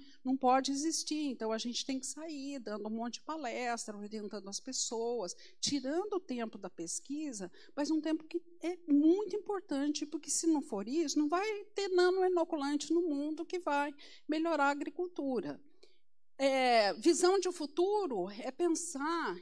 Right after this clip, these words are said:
em processos serem usados como serviços ambientais, algo que nós não temos ainda, tá? Nós não estamos usando. Então,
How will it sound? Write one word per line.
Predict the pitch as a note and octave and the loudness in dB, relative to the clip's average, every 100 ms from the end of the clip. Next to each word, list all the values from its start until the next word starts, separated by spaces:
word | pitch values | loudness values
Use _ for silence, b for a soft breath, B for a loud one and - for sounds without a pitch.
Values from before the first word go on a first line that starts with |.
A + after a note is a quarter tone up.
| - | -6
em | B3+ | -6
processos | - D#4+ C#4 - B3 B3+ C#4 C#4 C4+ - | -4 -4 0 0 -2 -4 -4 -4 -6 -4
serem | B3 C4 C4 | -6 -6 -6
usados | A#3+ A3+ G#3+ A3 - | -8 -8 -6 -8 -8
como | A#3+ A3+ | -8 -8
serviços | A#3+ A3 G#3+ G#3+ | -8 -10 -8 -8
ambientais, | A3 B3 B3+ A3+ F#3+ F3+ - B B | -8 -8 -8 -4 -4 -4 -8 B B
algo | G#3 A#3 A#3 | -4 -4 -4
que | C4+ | -8
nós | A3+ A3+ B3+ D4 B3 | -8 -2 0 0 0
não | A3+ C4 F4+ F4+ | 0 4 4 2
temos | F4 C#4+ D4+ D#4+ D#4 D#4 | -4 -4 -2 -2 -2 -2
ainda, | D4 G3+ F#3+ D3+ D3 | -2 -2 -4 -6 -8
tá? | G3 F#3+ | -6 -4
Nós | F#3 F#3 | -4 -4
não | G3 B3 D#4+ | -2 0 0
estamos | - C#4 D4 C#4 | 0 -2 -2 -4
usando. | D4 G#3+ F#3+ D3+ | -4 -2 0 0
Então, | D#3 E3 A3 | -4 -2 -4